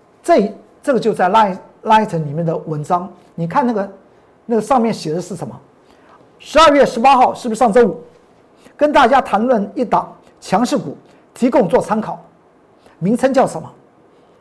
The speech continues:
名称就是二三三一的精英电脑。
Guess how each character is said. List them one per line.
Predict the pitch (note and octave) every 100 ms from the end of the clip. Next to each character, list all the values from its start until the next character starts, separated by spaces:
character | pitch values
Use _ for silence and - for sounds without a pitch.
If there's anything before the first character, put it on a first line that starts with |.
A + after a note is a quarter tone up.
| _ -
名 | A3
称 | D4 D4+
就 | C#4
是 | B3
二 | - D4+ G3
三 | - B3 B3
三 | B3+ C4 C4+
一 |
的 | G#3+ F3 -
精 | - C4+ C#4
英 | C#4+
电 | C4+
脑。 | F3+